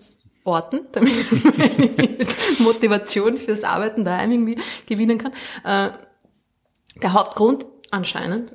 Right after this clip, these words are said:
war der, dass es sich nicht lohnt, finanziell die drei Leute, die du bräuchtest an, an Staff Astronomers, zu beschäftigen dort, weil die Gehälter der Beobachterinnen ja von ihren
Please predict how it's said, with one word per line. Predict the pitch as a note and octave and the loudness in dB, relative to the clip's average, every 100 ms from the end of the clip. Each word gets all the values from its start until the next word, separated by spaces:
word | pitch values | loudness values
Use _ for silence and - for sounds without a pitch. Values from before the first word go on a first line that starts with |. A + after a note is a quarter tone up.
| - | -10
war | F3+ F#3 | -4 0
der, | E3 G3 | 0 0
dass | - - F#3+ | -2 -4 -2
es | F3+ | -2
sich | - F3 - | -4 -2 0
nicht | F3 - | 0 0
lohnt, | F3 E3+ G3+ - - | 2 2 2 -4 -14
finanziell | - F#3 E3+ - - E3+ B3+ - _ - | -4 -2 -2 -6 -10 -10 -12 -16 _ 0
die | G#3 G3 G3 F#3+ F#3 F3+ - _ | 4 4 4 4 4 2 -4 _
drei | - E3+ F#3 | 0 2 4
Leute, | F#3+ E3+ - C#4 | 4 4 2 -2
die | C#4 | -2
du | G#3+ | -2
bräuchtest | G#3 F3 E3 F#3 - C#4+ D4+ - | -2 0 0 0 0 -2 -2 -4
an, | F#3+ F#3 F3+ | -2 0 -2
an | - | -4
Staff | F3+ - E3 G3+ - | -6 -2 -2 -2 -8
Astronomers, | - - G3+ G#3 A3+ C4+ - - - - - | -8 0 2 4 2 0 -6 -14 -20 -20 -18
zu | - A3+ | -4 0
beschäftigen | C4 B3 C4+ - E3+ E3 E3 _ | 2 0 -4 -6 -6 -6 -8 _
dort, | E3 - - | -4 -4 -8
weil | - G3+ F3 E3 D#3+ - | 2 4 6 4 0 -2
die | F#3+ F#3 F3+ F3 E3+ F3 E3+ E3+ E3+ - - - - | 0 2 2 2 0 -2 -2 -4 -4 -6 -8 -14 -8
Gehälter | - E3+ G3+ F4 - - F#3 C#4 - _ _ _ _ _ | -2 0 0 -2 -2 -2 0 0 -6 _ _ _ _ _
der | G#3+ F#3 | 0 0
Beobachterinnen | F#3+ - F3+ E3+ F3 - G#3 G3 F#3+ F#3 G#3 | 0 -2 -2 -2 -4 -4 -2 2 2 2 2
ja | A#3+ G#3+ | 2 0
von | A3 - G#3 | -2 0 4
ihren | G#3+ G#3+ G#3+ G#3+ | 4 4 4 2